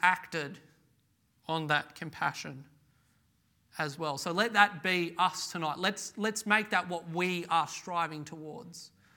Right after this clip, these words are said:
what we are striving to, compassion in action. Let's pray. Lord, we thank you for the short time that we've had together tonight, Lord.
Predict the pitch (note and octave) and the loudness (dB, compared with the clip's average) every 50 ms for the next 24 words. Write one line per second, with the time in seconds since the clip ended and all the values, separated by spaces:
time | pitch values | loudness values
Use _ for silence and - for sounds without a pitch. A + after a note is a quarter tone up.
0 | - _ - E3+ D#3+ E3+ F3 F3 E3 D#3+ D#3 - - - F#3 F3 E3 D#3+ D#3 D3+ | -20 _ -8 -8 -4 -2 0 2 2 2 0 -2 -6 -4 0 2 2 2 2 0
1 | D3 - - D#3 D3+ - - E3 - - - F3+ F3 F3 - - F3+ F3+ F#3+ F#3+ | -6 -6 -6 -8 -8 -6 -10 -10 -4 4 6 6 6 6 4 -8 -6 -6 -6 -8
2 | - - - _ _ _ _ _ _ - - D#3+ D#3 D#3 D3 D3 A3 - - - | -10 -14 -20 _ _ _ _ _ _ -12 -8 -6 -6 -4 -6 -6 -8 -12 -14 -20
3 | - _ _ _ _ _ - G3 D#3+ - - - - - - F#3 - _ _ _ | -20 _ _ _ _ _ -2 -2 -2 -2 -2 -12 -18 -18 -18 -20 -20 _ _ _
4 | _ _ _ _ _ _ - - _ _ - - D3+ - - - - - D3+ - | _ _ _ _ _ _ -20 -20 _ _ -2 -2 -2 -2 -2 -6 -6 -6 -6 -12
5 | - _ _ _ _ _ _ _ _ - _ _ - - - - - - - - | -18 _ _ _ _ _ _ _ _ -20 _ _ -20 -20 -20 -20 -20 -20 -20 -20
6 | - - - - - - - - - - - _ _ - - - - - - - | -20 -20 -20 -20 -20 -20 -20 -20 -20 -20 -20 _ _ -20 -20 -20 -20 -20 -20 -20
7 | _ _ _ _ _ _ _ - - - _ - - _ - E3 E3 F3+ F#3+ F#3 | _ _ _ _ _ _ _ -20 -20 -20 _ -20 -20 _ -2 2 4 4 4 4
8 | F#3 F#3 F#3 G#3 F#3 G3+ G3+ - G3 F3 - E3+ D#3 D3 - - D#3+ E3 D#3 D#3 | 2 2 4 4 4 4 4 0 -4 -4 -4 -4 -4 -4 -2 0 0 0 0 -2
9 | - - E3 D#3+ D#3 D#3 - D#3+ D3 - - D#3+ D#3 D3 - E3 D3+ D#3 D3 D3 | -2 -2 0 0 0 -2 -4 -8 -6 0 0 0 0 0 -4 -2 -2 -2 -2 -2
10 | C#3+ - - D#3 D3 D3 D3 - D3+ D3 D3 D3+ D#3 | -6 -6 -6 -6 -4 -4 -4 -4 -6 -6 -6 -6 -8